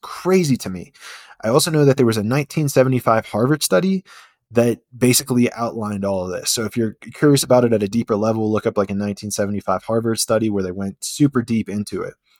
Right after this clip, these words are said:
And guys, the coca leaf was, like, <sighs> it was, like, super profound for them.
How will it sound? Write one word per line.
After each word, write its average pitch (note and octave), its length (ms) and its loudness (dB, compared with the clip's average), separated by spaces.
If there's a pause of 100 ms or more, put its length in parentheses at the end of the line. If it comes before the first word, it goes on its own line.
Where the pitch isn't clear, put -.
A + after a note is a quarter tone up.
(500)
And C3 120 -2
guys, C3+ 380 0
the - 100 -20
coca D3 340 0
leaf F3 300 0
was, G2 200 -2
like, F2 420 -8 (320)
<sighs> - 920 -14
it D#3+ 160 0
was, D#3+ 140 2
like, A#2+ 260 2
super E3+ 420 -2
profound A2+ 540 -2
for F#2+ 100 -4
them. - 300 -18